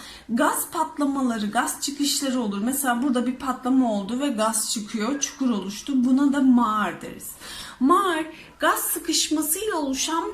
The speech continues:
patlama çukurudur diyoruz. Bu alanda oluşan yüzey şekilleridir.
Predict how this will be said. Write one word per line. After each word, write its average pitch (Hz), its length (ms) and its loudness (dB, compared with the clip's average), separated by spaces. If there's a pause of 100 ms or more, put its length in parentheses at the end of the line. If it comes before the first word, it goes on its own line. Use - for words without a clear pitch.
patlama 311 880 0
çukurudur 214 1120 -8 (600)
diyoruz. 214 520 -6 (500)
Bu 320 180 2
alanda 247 760 -2 (800)
oluşan 254 720 0
yüzey 294 460 4
şekilleridir. 202 1120 -6